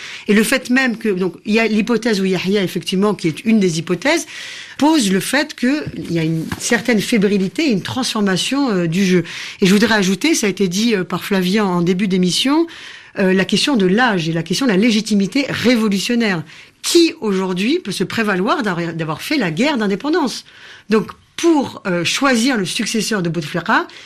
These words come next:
il faudrait inventer de nouveaux modes de légitimation politique, à moins de choisir un successeur qui ait le même âge, puisque la nature est ainsi faite que plus les années passent, plus la guerre d'indépendance recule dans le temps. Donc,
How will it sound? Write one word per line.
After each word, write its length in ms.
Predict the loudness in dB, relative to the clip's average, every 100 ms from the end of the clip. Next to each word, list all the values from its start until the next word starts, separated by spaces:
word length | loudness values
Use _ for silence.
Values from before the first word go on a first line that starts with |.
| -2
il 80 | -2
faudrait 580 | 2 2 4 2 0 0
inventer 640 | 0 2 0 -2 0 0
de 160 | 0 2
nouveaux 460 | 2 4 4 2 0
modes 300 | 0 0 -2
de 80 | -2
légitimation 600 | -2 -2 -4 -4 -4 -4
politique, 480 | -2 0 0 -2 -8 -20 -2
à 100 | 4
moins 340 | 6 6 4 2 -2 _ _ _
de 100 | -2
choisir 380 | 0 2 0 0
un 60 | 0
successeur 520 | -2 -2 -2 0 -2
qui 120 | 0
ait 40 |
le 60 | 2
même 220 | 2 2
âge, 360 | 0 -2 -4 -8 _ _ _ _
puisque 340 | -2 -2 2 2 2 -4 -20 -14 -2
la 140 | 0
nature 380 | 0 -2 -2 -2
est 100 | -2
ainsi 240 | -4 -4
faite 300 | -2 -2 -2
que 100 | -2
plus 300 | -4 2 2
les 160 | 4 0
années 180 | 0 -2
passent, 380 | 0 -2 -2
plus 420 | -4 0 4 2 2
la 140 | -2
guerre 180 | -2 -2
d'indépendance 720 | 0 -2 -2 -2 0 0 -2
recule 320 | -2 -2 -4
dans 100 | -2
le 60 | -2
temps. 220 | -2 -2
Donc, 260 | -2 -6